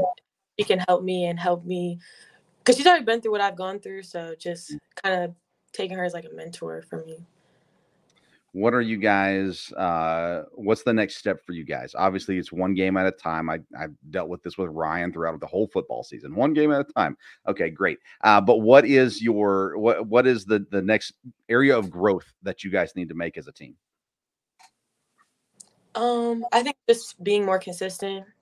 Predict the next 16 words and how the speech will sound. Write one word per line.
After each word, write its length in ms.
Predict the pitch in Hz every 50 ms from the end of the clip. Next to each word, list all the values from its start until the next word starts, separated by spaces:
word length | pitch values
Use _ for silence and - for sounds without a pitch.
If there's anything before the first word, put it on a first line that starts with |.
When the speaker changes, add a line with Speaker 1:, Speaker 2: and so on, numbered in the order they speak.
| _ -
Speaker 1:
and, 460 | 175 170 165 165 165 165 165 175 175 - _ _ _ _ _ _ _ _ _ _ _ _ _ _ _ _ _ _ _ _ _ -
yeah, 220 | - - - 50 - -
probably 240 | - 247 277 277
definitely 320 | 214 208 208 214 208 190 190
just 80 | 185
being 180 | - 190 190 185
more 100 | 180 175
consistent 460 | 175 180 175 - 185 175 - 185 180
in 80 | 175 175
how 160 | 170 175 175
we're 80 | 170 170
playing 640 | 175 - 185 175 175 175 175 175 175 175 170 170 -
and 480 | - 170 165 165 160 160 160 160 -
just 440 | - - - - - - - - - _ _ _ _ _ -
making 280 | 190 196 202 196 196 190
sure 560 | 180 - 185 185 185 180 180 180 180 180 175